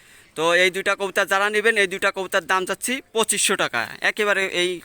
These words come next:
কম রেট, আহ, পঁচিশশো টাকা দাম চাচ্ছি কবুতরের। আহ, যাদের পছন্দ হবে আপনারা স্ক্রিনশট দিয়ে নক করতে পারেন। only পঁচিশশো টাকা, only পঁচিশশো টাকা।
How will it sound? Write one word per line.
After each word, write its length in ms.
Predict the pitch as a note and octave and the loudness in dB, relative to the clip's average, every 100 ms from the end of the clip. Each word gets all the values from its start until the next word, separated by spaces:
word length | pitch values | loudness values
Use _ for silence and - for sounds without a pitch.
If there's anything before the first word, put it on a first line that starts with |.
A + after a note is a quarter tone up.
| - | -6
কম 240 | E3+ F3 F3 | -4 -2 2
রেট, 200 | F#3+ - _ _ _ _ | 2 0 _ _ _ _
আহ, 260 | C#3 D3 D3+ - | -4 -2 -2 -4
পঁচিশশো 400 | F3+ F#3 - G3+ | -10 -8 -8 -8
টাকা 200 | G3 G3+ | -6 -4
দাম 200 | F3 E3 | -4 -4
চাচ্ছি 280 | E3+ - F3+ | -8 -12 -10
কবুতরের। 420 | D#3 D3+ D#3 A3 - _ _ _ _ - | -10 -8 -6 -6 -10 _ _ _ _ -14
আহ, 260 | C3 C3+ C3+ | -10 -8 -8
যাদের 200 | C#3+ D#3+ | -8 -8
পছন্দ 380 | E3 F3+ F3+ | -8 -6 -6
হবে 260 | F#3+ G3+ B3+ _ _ _ _ | -4 -4 -6 _ _ _ _
আপনারা 460 | C#3 C#3 D#3 D#3+ D#3 | -4 -2 0 0 0
স্ক্রিনশট 400 | - E3+ F3+ E3+ | 0 0 0 0
দিয়ে 80 | F#3 | 0
নক 180 | E3+ - | 0 -2
করতে 260 | F3 - F#3 | -8 -6 -2
পারেন। 300 | F#3+ A#3+ A#3 | 0 0 -2
only 380 | E4 A3 A#3 A3+ | -6 -2 -2 0
পঁচিশশো 360 | G3+ F#3 - - | -2 0 0 -2
টাকা, 300 | C3 A2 G#2 E3 | -4 -8 -4 -2
only 220 | G#3 G3+ F#3+ | 0 -2 -2
পঁচিশশো 380 | F3+ F3 - G3 | -2 0 0 0
টাকা। 320 | G3 A3+ | 0 0